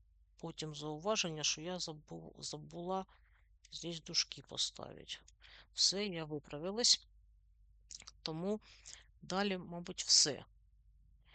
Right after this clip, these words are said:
Все, сподіваюся, що ця робота була даже покоротше. Хоча, мабуть, друга задача з графіками вас немножечко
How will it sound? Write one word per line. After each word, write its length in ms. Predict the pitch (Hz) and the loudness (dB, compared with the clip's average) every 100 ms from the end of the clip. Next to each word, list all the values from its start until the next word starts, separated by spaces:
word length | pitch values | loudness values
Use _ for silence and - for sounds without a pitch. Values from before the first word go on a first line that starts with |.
| - - - - - - - - | -20 -20 -20 -20 -20 -20 -20 -10
Все, 260 | - - 247 | -2 0 0
сподіваюся, 680 | - 196 180 190 208 196 | -2 -2 -2 2 4 8
що 200 | - 196 | 8 6
ця 220 | - 185 175 | 2 4 4
робота 380 | 165 165 - | 2 -2 -4
була 260 | 156 160 156 | -2 0 0
даже 440 | 151 156 - 151 143 - - - - - - - - - - - | 2 4 4 2 -8 -16 -20 -20 -20 -20 -20 -20 -20 -20 -20 -10
покоротше. 760 | - - 165 160 156 - 233 220 - - - - - - - - | -8 0 0 0 2 2 2 -6 -14 -20 -20 -20 -20 -20 -20 -18
Хоча, 380 | - 160 - 208 | -8 -6 -2 -2
мабуть, 480 | 214 170 175 185 - - - - - - - - - | 0 -4 -4 -6 -8 -12 -20 -20 -20 -20 -20 -20 -16
друга 320 | 160 165 165 160 | -4 -2 0 0
задача 480 | 156 151 151 147 | 0 0 2 2
з 120 | 143 - | 0 -2
графіками 640 | 147 - 143 143 147 151 - - - - - - | -4 -4 -6 -6 -6 -8 -12 -20 -20 -20 -20 -4
вас 340 | 156 147 - | 2 4 4
немножечко 760 | 165 156 165 165 160 - 151 | 2 -4 -4 0 2 2 0